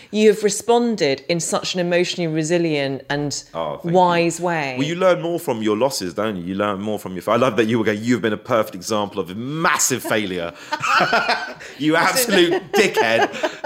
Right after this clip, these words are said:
Speaker 2: <laughs> No, no, I know what you mean. And that's a great way of putting it, actually. It's that the failures are almost essential for growth in life. You know, I mean, imagine not failing.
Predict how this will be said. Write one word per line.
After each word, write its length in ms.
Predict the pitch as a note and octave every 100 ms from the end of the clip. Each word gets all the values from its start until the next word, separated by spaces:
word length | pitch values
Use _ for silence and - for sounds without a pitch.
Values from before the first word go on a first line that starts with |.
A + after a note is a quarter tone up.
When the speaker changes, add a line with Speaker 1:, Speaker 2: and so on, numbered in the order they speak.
| - -
Speaker 2:
<laughs> 160 | - - - F#3
No, 120 | E3+
no, 320 | C3+ C3+ G#2+ - - -
I 120 | D#3+
know 100 | F3
what 100 | D#3
you 80 | C#3+
mean. 200 | C3 A#2
And 240 | A#2 A#2
that's 240 | A#2 B2 C3+
a 80 |
great 480 | G2 A#2 A2+ G2+ E2
way 180 | G#2 G2
of 100 | F#2
putting 240 | A2 G#2 G2
it, 80 | E2+
actually. 380 | - - F2 F2
It's 220 | - - _ -
that 160 | G2
the 80 | G2+
failures 540 | - G#2+ A2 G2+ F#2
are 380 | F2+ F#2 F#2 E2+
almost 480 | - A2+ G#2+ G#2 -
essential 720 | G#2+ - B2+ A2+ - F2+ D2 - _
for 240 | - G#2
growth 500 | F2+ G#2+ F#2 - - - - _ _ _ F#2
in 180 | F#2
life. 260 | F2+ F2 E2
You 80 | F#2
know, 80 | F2+
I 60 |
mean, 180 | F#2+ F#2
imagine 400 | G#2 C3+ - D#3+
not 140 | C#3+
failing. 500 | - C#3 F3+ F2 D2+